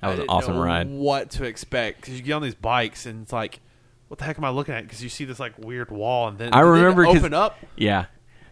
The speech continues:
Speaker 1: And I remember you were like, "Man, I'm kinda disappointed." Before we, before the ride even started, you're like, "Man, I'm kinda disappointed. I thought it was gonna be different than this." And then we rode it, and you're like, "Oh, that was fucking awesome!"
Speaker 2: Yeah, 'cause I, I was like,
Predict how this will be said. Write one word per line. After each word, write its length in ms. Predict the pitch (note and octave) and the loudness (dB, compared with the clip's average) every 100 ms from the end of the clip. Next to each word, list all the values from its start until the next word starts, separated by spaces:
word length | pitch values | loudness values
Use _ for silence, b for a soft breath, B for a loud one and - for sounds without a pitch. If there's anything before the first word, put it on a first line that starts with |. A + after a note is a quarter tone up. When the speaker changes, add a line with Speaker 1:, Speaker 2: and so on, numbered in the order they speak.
| - | -8
Speaker 1:
And 120 | A#2 | 2
I 60 | C#3 | 6
remember 400 | C#3+ C3+ C3+ B2 | 8 8 6 6
you 220 | A#2 A2+ | 6 6
were 100 | G#2+ G#2+ | 4 4
like, 280 | G#2 F#2+ | 2 0
"Man, 200 | A#2 A#2 | 0 4
I'm 80 | A2+ | 4
kinda 200 | C3+ A#2 | 4 2
disappointed." 640 | G2 F#2+ F#2 G#2 F#2+ F2+ F#2 | 2 0 0 2 2 2 4
Before 320 | G#2+ C3+ B2+ | 6 8 8
we, 300 | A#2+ A2+ G#2+ | 8 6 2
before 360 | A2+ G#2+ C#3 | 0 2 6
the 80 | A2+ | 8
ride 180 | A2 G#2 | 8 6
even 180 | G2 F#2+ | 4 2
started, 220 | - G2+ | 2 4
you're 80 | F2+ | 4
like, 100 | F#2 | 2
"Man, 160 | A#2 A#2 | 2 2
I'm 60 | A2+ | 2
kinda 160 | C3 | 0
disappointed. 440 | A2 F#2+ G2 A2+ G2 | 0 -4 -2 0 2
I 40 | |
thought 160 | G2 G2 | 4 2
it 40 | |
was 100 | G2 | 2
gonna 120 | G2 | -2
be 100 | F2+ | -2
different 320 | F2 G2 F2+ F2 | 0 0 0 -4
than 140 | F2 | -6
this." 280 | F2 F2+ F2+ | -6 -6 -4
And 140 | G2 | -2
then 120 | F#2+ F#2 | 0 0
we 80 | F#2 | -2
rode 300 | F#2 F#2+ G2+ | -2 2 2
it, 80 | |
and 20 | F#2+ | 2
you're 100 | G#2 | 0
like, 140 | E3+ | 4
"Oh, 140 | D4+ D#4+ | 6 8
that 100 | D#4 | 8
was 140 | C4+ | 8
fucking 300 | D4+ D4 C#4+ | 6 6 6
awesome!" 520 | C#4 C#4 - A#3 G3 | 6 4 0 -8 0
Speaker 2:
Yeah, 180 | G3+ A3 | 2 2
'cause 180 | F#3 - | 0 -2
I, 220 | E3 E3 C3+ | -4 -2 0
I 200 | G3 G#3 | 0 2
was 120 | A#3+ | 2
like, 220 | F#3 E4+ | 4 2